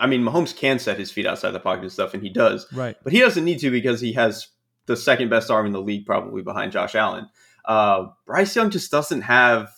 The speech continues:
Speaker 1: that caliber of arm, and I do think it is a little bit concerning that he doesn't have that ability to get outside the pocket and then, like you said, stop his feet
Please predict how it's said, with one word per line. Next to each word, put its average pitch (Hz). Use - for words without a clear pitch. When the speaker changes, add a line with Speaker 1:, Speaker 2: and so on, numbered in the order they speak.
Speaker 1:
that 117
caliber 113
of 98
arm, 113
and 104
I 107
do 135
think 170
it 120
is 127
a 123
little 107
bit 104
concerning 104
that 95
he 107
doesn't 117
have 107
that 101
ability 185
to 147
get 139
outside 135
the -
pocket 120
and 113
then, 117
like 110
you 110
said, 104
stop -
his 123
feet 110